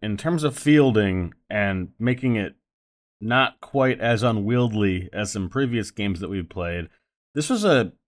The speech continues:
a huge, a huge, like, addition to the game. Like, uh, the, the angle, it, it's either from, like, the,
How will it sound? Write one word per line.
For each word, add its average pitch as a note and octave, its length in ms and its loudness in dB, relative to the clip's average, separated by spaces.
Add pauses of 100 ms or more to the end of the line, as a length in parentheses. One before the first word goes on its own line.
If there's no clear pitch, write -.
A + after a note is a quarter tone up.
(120)
a A2+ 100 -2
huge, C3+ 640 0 (640)
a A#2+ 80 -4
huge, A#2+ 400 0
like, G#2+ 260 -4 (180)
addition G2+ 560 0 (100)
to - 80 -8
the G2 120 -4
game. F#2 360 2
Like, F2+ 220 -8 (640)
uh, G2 480 2 (500)
the, A#2+ 800 2 (760)
the B2+ 240 0
angle, D#3+ 500 4
it, B2 180 2
it's C3 160 -2
either D3 300 6
from, C3 340 2
like, G#2 360 0
the, F2+ 420 -2